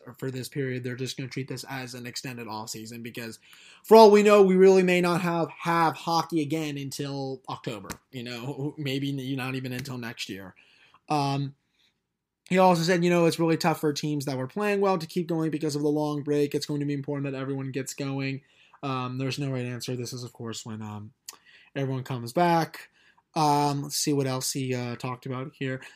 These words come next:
Oh, yeah, this was, this was a really, really good one. Letang on which teammate he talks to the most. Uh, Sid for sure. It's almost every two days or so. You know, that's just, that, that keeps their little bromance <laughs> going, I should say, because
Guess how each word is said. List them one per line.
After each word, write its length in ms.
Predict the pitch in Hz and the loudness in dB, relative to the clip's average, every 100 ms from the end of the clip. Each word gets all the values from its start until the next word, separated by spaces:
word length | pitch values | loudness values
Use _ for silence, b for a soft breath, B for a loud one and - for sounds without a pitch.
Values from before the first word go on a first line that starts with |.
| B | B
Oh, 200 | 175 165 | 4 6
yeah, 280 | 170 196 220 | 4 2 6
this 280 | 196 285 - | 10 12 10
was, 220 | 254 185 | 6 8
this 280 | 202 311 - | 10 10 10
was 240 | 277 175 | 6 8
a 100 | 196 | 8
really, 260 | 175 190 185 | 10 8 8
really 260 | 170 165 | 6 4
good 180 | 151 160 | 4 2
one. 100 | 147 | 2
Letang 440 | 139 156 202 208 196 | 0 0 0 2 -2
on 120 | 170 B B - | -4 B B 6
which 220 | 196 - | 6 8
teammate 260 | 202 202 | 2 2
he 100 | 185 | 2
talks 300 | 175 190 180 - | 4 4 4 2
to 140 | 180 | 2
the 60 | 175 | 4
most. 380 | 170 170 165 | 4 6 4
Uh, 240 | - 165 147 | 2 0 2
Sid 360 | - 180 170 | 4 4 2
for 120 | - 170 | 2 0
sure. 360 | - 165 160 | 2 2 2
It's 100 | 151 | 2
almost 300 | 156 156 156 | 0 -2 -2
every 260 | 165 147 151 | -4 -2 -2
two 140 | - | -2
days 320 | 143 139 139 | -2 0 0
or 80 | 139 | -2
so. 340 | 131 143 139 139 B B B B | -4 -4 -6 -8 B B B B
You 80 | 160 | 0
know, 180 | 160 165 | 2 4
that's 160 | 185 190 | 2 2
just, 160 | 196 | 2
that, 140 | 190 - | 0 0
that 160 | 196 | 0
keeps 220 | 233 240 | 2 2
their 120 | 254 233 | 8 10
little 260 | 220 202 | 12 10
bromance 640 | 143 160 175 180 185 175 175 | 6 4 6 6 4 4 2
<laughs> 180 | 170 | 4
going, 160 | - 185 220 | 6 6 6
I 100 | 202 - | 2 0
should 260 | - 202 | 0 0
say, 220 | 180 220 208 | 2 4 4
because 380 | 196 175 160 | 2 -2 -2